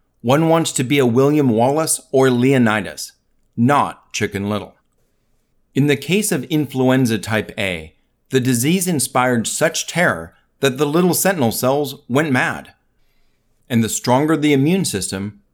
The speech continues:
the louder the message. The quantity of cytokines became excessive in young infected adults,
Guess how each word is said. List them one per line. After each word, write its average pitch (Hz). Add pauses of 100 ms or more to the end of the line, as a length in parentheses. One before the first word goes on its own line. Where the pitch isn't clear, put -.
(140)
the 165
louder 139
the 95
message. 104 (560)
The 127
quantity 185
of 156
cytokines 101
became 151
excessive 139
in 113
young 117
infected 113
adults, 101